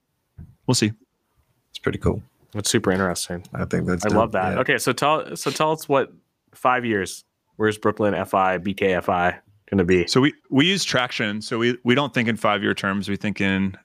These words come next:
Speaker 1: one year, three year, ten years.
Speaker 2: Mm-hmm. Mm-hmm.
Speaker 1: Right?
Speaker 3: Okay. Three
Speaker 2: What's
Speaker 3: years.
Speaker 2: your B hag? What's your B hag? <laughs> What's your B hag? How about that?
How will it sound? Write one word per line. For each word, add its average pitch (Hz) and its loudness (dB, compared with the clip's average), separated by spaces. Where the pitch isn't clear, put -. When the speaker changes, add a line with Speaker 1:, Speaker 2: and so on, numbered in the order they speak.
Speaker 1:
one 110 4
year, 107 0
three 104 0
year, 101 4
ten 98 -2
years. 98 -2
Speaker 2:
Mm-hmm. 131 -4
Mm-hmm. 139 -4
Speaker 1:
Right? 110 0
Speaker 3:
Okay. 92 -2
Three 156 4
Speaker 2:
What's 123 2
Speaker 3:
years. - -
Speaker 2:
your 101 -4
B 135 0
hag? 110 0
What's 165 2
your 170 2
B 147 0
hag? 107 -2
<laughs> - -8
What's 131 0
your 135 2
B 131 4
hag? 90 -2
How 110 0
about 107 2
that? 98 4